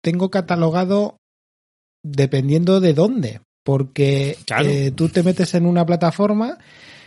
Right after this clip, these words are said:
Speaker 1: y tengo que estar en educación, porque no me cuadra ninguna
Speaker 2: Sí, pero,
Speaker 1: otra
Speaker 2: claro, pero
Speaker 1: cosa.
Speaker 2: tampoco realmente
Speaker 1: Y,
Speaker 2: es educación.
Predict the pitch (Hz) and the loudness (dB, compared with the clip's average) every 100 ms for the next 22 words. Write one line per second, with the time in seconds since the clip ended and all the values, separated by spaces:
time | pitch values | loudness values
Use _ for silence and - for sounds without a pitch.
0 | _ _ - 151 151 147 147 143 143 175 | _ _ 0 4 4 4 4 2 4 4
1 | 180 175 202 208 175 147 127 110 165 135 | 4 2 2 2 2 2 0 0 0 0
2 | 117 _ _ _ _ 131 120 131 170 175 | -4 _ _ _ _ -4 0 2 2 4
3 | 156 143 135 131 131 127 123 143 147 120 | 4 4 2 2 2 2 4 4 2 0
4 | 120 123 143 147 185 151 147 107 - 143 | -2 -4 0 2 4 4 2 0 0 2
5 | 123 170 180 175 160 156 151 151 131 113 | 4 6 6 6 6 6 6 6 4 2
6 | 104 175 240 175 | 0 2 2 0